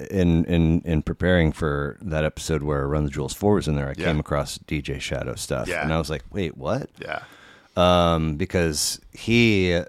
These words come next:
Speaker 1: um, I, I did a radio show for, like, three years in college, and it's freeform,
Speaker 2: Mm-hmm.
Speaker 1: uh, three-hour block. O-,
Speaker 2: Mm-hmm.
Speaker 1: only rule, I mean, you know, you had to follow the, all the F C.
Speaker 2: No, no fucking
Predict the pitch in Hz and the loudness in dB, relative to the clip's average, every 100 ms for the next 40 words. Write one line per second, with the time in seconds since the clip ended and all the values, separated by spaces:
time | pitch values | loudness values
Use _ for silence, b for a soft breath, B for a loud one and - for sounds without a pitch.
0 | - _ b b b b b b b b | -8 _ b b b b b b b b
1 | _ 82 80 80 80 80 78 78 76 - | _ 0 2 2 2 2 0 0 -2 -6
2 | _ - 90 90 85 85 95 82 82 80 | _ -4 -2 0 0 2 2 4 2 2
3 | 78 - 85 78 - 76 76 82 80 76 | 0 0 2 0 0 -4 -4 -2 0 0
4 | 73 67 - 71 69 71 76 71 65 - | -2 -6 -4 -2 0 -4 -6 -8 -8 -12
5 | - - 85 76 80 78 76 76 73 - | -16 -6 -4 -4 -2 -2 0 -2 -4 -8
6 | 110 101 71 71 - 87 80 76 76 73 | -8 -4 -2 -2 -2 0 2 2 0 0
7 | 69 69 71 - - 80 76 - 92 92 | 0 0 -4 -10 -8 -6 -6 -4 0 2
8 | 92 87 85 87 82 95 90 82 - _ | 2 0 0 0 -2 -2 -4 -4 -8 _
9 | _ _ _ _ _ _ _ - 95 76 | _ _ _ _ _ _ _ -6 -2 -2
10 | 71 73 73 - - 78 71 65 64 - | -2 -4 -8 -8 -2 0 0 -4 -12 -12
11 | 73 67 67 - _ _ _ 73 71 69 | -8 -8 -10 -16 _ _ _ -6 -4 -4
12 | 64 - _ _ _ _ _ _ _ _ | -8 -12 _ _ _ _ _ _ _ _
13 | - - 71 - - - 69 67 90 - | -16 -8 -8 -6 -8 -8 -6 -6 -8 -10
14 | - 90 80 85 - - 85 | -10 -8 -8 -8 -8 -10 -10